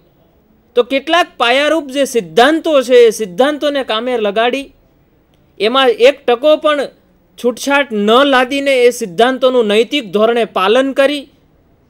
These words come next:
અને જો વ્યવસાયની અંદર તેને દાખલ કરવામાં આવે તો જે પ્રકારે એનો વિકાસ થવો જોઈએ એ આપેલી સમય મર્યાદાની અંદર તેનો વિકાસ થશે,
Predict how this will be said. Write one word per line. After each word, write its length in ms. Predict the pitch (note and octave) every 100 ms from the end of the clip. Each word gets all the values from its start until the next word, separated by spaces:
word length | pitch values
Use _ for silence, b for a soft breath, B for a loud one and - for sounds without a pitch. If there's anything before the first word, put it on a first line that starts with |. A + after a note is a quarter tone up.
| _
અને 240 | A#3 D4 E4
જો 140 | D#4
વ્યવસાયની 600 | C4+ A#3+ A#3+ C4 C#4+ D4+
અંદર 240 | C#4 C4+ B3+
તેને 200 | B3+ A#3+
દાખલ 420 | G3+ G3+ B3 C#4
કરવામાં 480 | A#3+ A3 G#3+ G#3 A#3
આવે 200 | B3 D3+ - _ _ _ _ _ _ _ _ _ _ _ _ -
તો 460 | B3+ C4+ A#3 - _ _ _ _ _
જે 260 | C#3 A3+ F#4+
પ્રકારે 420 | C#4+ C#4 D4 D4
એનો 200 | C#4 C4
વિકાસ 460 | A3 C#4 D4 C#4 -
થવો 240 | B3+ B3
જોઈએ 320 | G#3+ A#3+ A3+ G3
એ 360 | G3+ A3+ A3
આપેલી 440 | F#3 G3 D4+ D#4+ E4+
સમય 280 | C#4 C#4
મર્યાદાની 560 | B3+ B3 A#3+ A#3 A3 A3
અંદર 260 | G#3+ G#3 F#3
તેનો 240 | G3 F3+
વિકાસ 420 | E3 F#3 E3+ E3
થશે, 440 | F#3 F3+ G3 -